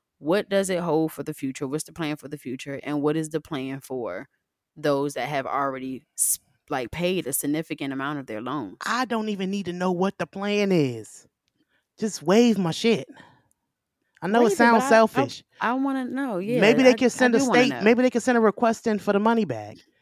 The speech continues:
Speaker 2: But for mine, waive it. You can keep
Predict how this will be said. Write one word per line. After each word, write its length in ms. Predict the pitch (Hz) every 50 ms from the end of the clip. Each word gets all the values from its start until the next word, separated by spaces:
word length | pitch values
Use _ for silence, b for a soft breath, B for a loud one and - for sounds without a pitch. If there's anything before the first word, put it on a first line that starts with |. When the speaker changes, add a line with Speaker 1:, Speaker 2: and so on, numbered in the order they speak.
| _ _ _ _ _ -
Speaker 2:
But 180 | 131 143 180 160
for 200 | - - 180 170
mine, 560 | 180 196 208 226 240 247 254 262 254 254 240 220
waive 400 | - 190 214 214 196 156 123 98
it. 140 | 110 110 - _ _ _ _ _ _ _ _ _ _ -
You 140 | 180 254
can 120 | 277 294 277
keep 200 | - - 302 277